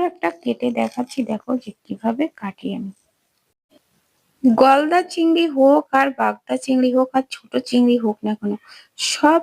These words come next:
মাছের মাথায় কিন্তু ময়লা থাকে। তো মাথাটা কিন্তু এইভাবে কেটে কিন্তু বাদ দিয়ে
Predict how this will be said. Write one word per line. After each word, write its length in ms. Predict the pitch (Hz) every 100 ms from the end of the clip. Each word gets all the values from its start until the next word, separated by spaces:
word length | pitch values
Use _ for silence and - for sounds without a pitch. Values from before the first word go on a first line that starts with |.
| 330
মাছের 420 | 262 262 - 311
মাথায় 460 | 247 214 - 262 277
কিন্তু 360 | 269 240 - 339 - _ _ _ _ -
ময়লা 380 | 202 185 190 185
থাকে। 320 | - - 196 - _ _ -
তো 40 | 269
মাথাটা 420 | 240 233 277 294
কিন্তু 280 | 285 285 285 -
এইভাবে 480 | 208 220 247 269 311 - _ _ _ _ _ -
কেটে 300 | 233 220 -
কিন্তু 360 | 269 233 220 254 349 381 _ _ _ _ -
বাদ 240 | 208 208 202
দিয়ে 180 | -